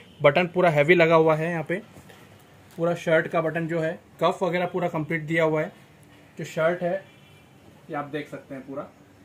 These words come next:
इसको हम wholesale भी कर रहे हैं, इसको हम retail भी कर रहे हैं। हमारा जो retail counter पे यह हमको, आपको पाँच सौ रुपये का sell कर रहे हैं हम लोग इसको। जिसको wholesale में चाहिए, उसके लिए नीचे description में number दिया हुआ है, आप उस पर contact करें।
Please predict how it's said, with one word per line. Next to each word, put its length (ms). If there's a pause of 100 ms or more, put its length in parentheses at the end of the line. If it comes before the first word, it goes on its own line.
(140)
इसको 320
हम 260 (240)
wholesale 440
भी 120
कर 140
रहे 140
हैं, 180
इसको 200
हम 100
retail 320
भी 80
कर 100
रहे 120
हैं। 80
हमारा 180
जो 80
retail 420
counter 300
पे 160
यह 260
हमको, 520 (100)
आपको 340 (140)
पाँच 260
सौ 100
रुपये 200
का 120
sell 220
कर 160
रहे 140
हैं 60
हम 80
लोग 120
इसको। 240 (560)
जिसको 300
wholesale 420
में 100
चाहिए, 340 (680)
उसके 220
लिए 140
नीचे 200
description 460
में 140
number 260
दिया 220
हुआ 160
है, 60
आप 140
उस 60
पर 140
contact 400
करें। 220